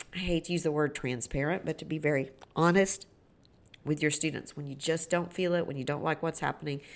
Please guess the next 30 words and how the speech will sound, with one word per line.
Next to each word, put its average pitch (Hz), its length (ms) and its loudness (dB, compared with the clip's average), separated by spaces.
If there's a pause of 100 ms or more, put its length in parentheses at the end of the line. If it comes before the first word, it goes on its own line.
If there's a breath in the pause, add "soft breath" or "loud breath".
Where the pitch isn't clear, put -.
(220 loud breath)
you 151 200 -2
let 147 240 2
them 147 180 -2
know 127 320 -2 (320 loud breath)
and 160 160 0
you 165 340 2
show 180 320 2
them 180 340 2
that 160 180 0
you 170 120 2
can 151 220 -2
move 147 240 0
on, 139 300 -2
that - 240 -6
their, 143 340 0 (400 loud breath)
um, 131 400 -4
their 170 160 6
worth 135 580 2
and 135 160 -4
their 139 120 0
success - 600 0
never 143 280 0
depends 139 480 -2
on 120 340 -2
any 156 240 2
one 135 360 2
specific - 680 2
item 123 560 0 (380 loud breath)
in 139 220 0
any 139 360 -2